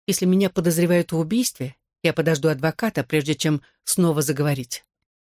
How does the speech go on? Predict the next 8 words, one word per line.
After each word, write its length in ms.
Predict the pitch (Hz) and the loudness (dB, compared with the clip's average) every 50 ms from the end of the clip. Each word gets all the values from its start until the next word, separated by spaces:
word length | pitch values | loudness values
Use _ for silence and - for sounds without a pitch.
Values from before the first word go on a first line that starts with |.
| _ _ _ _ _ _ _ _ _ _ _ | _ _ _ _ _ _ _ _ _ _ _
Тесс 240 | - 165 156 - - | 0 0 2 2 0
вздохнула. 640 | 139 135 135 165 170 - - 160 151 139 131 135 131 - _ _ _ _ _ _ _ _ _ | -2 -2 -2 -2 -2 -2 0 0 0 0 0 -2 -6 -12 _ _ _ _ _ _ _ _ _
«Что 240 | - - - 185 180 | -10 -4 -2 -2 0
ты 120 | - 180 | 0 0
хотела 340 | - 175 165 - 170 160 165 | -2 -2 -2 0 2 2 2
рассказать 480 | 151 - - - 165 143 160 147 - 160 | 2 0 -2 -2 0 0 0 0 0 0
о 40 | |
верёвке?» 520 | 143 156 143 135 123 - - - 147 135 | 0 0 0 -2 -4 -6 -10 -16 -20 -20